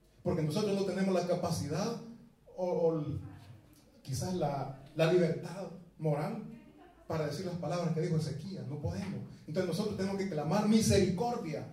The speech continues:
porque tenemos un Dios grande en misericordia, grande en amor, y que por amor y misericordia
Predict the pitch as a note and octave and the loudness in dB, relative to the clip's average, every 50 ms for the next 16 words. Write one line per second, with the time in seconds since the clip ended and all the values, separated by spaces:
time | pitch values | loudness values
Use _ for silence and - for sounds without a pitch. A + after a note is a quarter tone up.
0 | - - - - - - - - G#3 G3+ G3 F3+ E3+ E3 F3 G3+ G3+ G3 F#3+ F#3 | -16 -18 -20 -20 -20 -20 -6 0 2 2 4 2 2 0 0 0 2 4 4 4
1 | G3 F#3+ G3+ - - F#3 G#3+ A#3+ A#3+ - F#3+ F#3 - E3 F3+ E3 D3+ C#3 C#3 - | 4 4 2 2 4 4 4 4 2 2 0 -2 -2 -2 -4 -4 -4 -4 -4 0
2 | G#3 A3+ A#3 - E3 - - - - - - C3+ C#3 A3 A#3+ C4 A#3+ G#3+ G#3+ G#3+ | 2 2 2 2 0 -4 -4 -6 -10 -12 -6 -2 0 2 4 4 4 6 6 4
3 | F#3+ - D#3 - D3+ A3+ B3 - - - - - G3+ - G3+ F#3+ - - D#3 D#3+ | 4 4 2 2 4 4 4 4 4 0 -4 -6 -2 2 2 4 6 6 6 6
4 | D#3+ G#3 A#3 A#3 A3+ G#3+ - G#3 - - E3+ A#3 B3 C4 B3+ - D#3 B2+ G#2 - | 6 6 6 6 6 4 2 0 0 0 0 0 0 0 0 -2 -4 -4 -6 -8